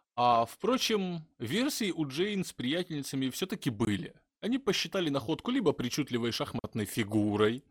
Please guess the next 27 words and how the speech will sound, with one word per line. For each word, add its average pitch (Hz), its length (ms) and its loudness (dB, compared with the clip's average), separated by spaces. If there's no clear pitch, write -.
а, 120 300 2
либо 180 340 4
пробкой 165 460 2
от 123 80 -2
бутылки 233 460 0
или 185 180 2
графина. 131 600 -2
Каков 160 400 0
же 143 140 0
был 151 240 0
их 139 400 -6
ужас, 131 400 -4
когда 127 600 -2
любители 123 480 -4
стекла 131 760 2
со - 180 -4
смехом 160 420 -2
объяснили 131 500 -2
им, 113 160 -6
что 110 440 -4
если 123 360 -6
и 120 160 -6
трактовать 117 600 -2
этот - 240 -8
предмет 127 380 -2
как - 220 -6
пробку, 117 520 -4